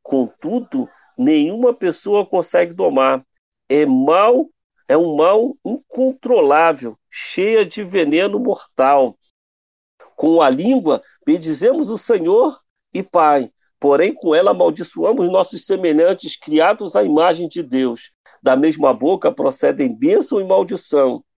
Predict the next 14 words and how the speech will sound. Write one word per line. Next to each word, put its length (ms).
Meus 300
queridos, 640
isto 420
não 260
está 300
certo. 720
Acaso 500
pode 540
uma 380
mesma 540
fonte 420
jorrar 540
água 260
potável 720